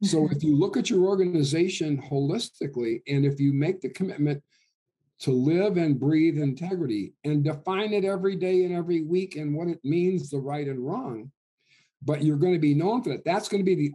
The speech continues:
Speaker 1: ultimate litmus of decision-making.
Speaker 2: Mm-hmm.
Speaker 1: Then you can create that culture because it
Speaker 2: Mm-hmm.
Speaker 1: grows from there. And it's a culture that is not top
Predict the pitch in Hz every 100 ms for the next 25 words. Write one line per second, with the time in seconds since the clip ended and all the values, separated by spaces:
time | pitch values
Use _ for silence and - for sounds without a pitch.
0 | _ 143 165 202 196 202 208 - 123 139
1 | 185 156 151 151 - 156 120 - - -
2 | 151 226 202 120 104 95 92 110 170 _
3 | - 185 143 170 180 202 196 _ _ _
4 | - 131 220 269 277 269 247 220 - 202
5 | 190 185 175 - - 151 185 233 113 80
6 | - - 147 147 170 147 170 180 - 160
7 | 156 160 151 - 151 143 139 131 117 -
8 | _ _ _ - 151 151 147 143 - 185
9 | 208 202 175 151 147 143 156 160 - -
10 | 156 139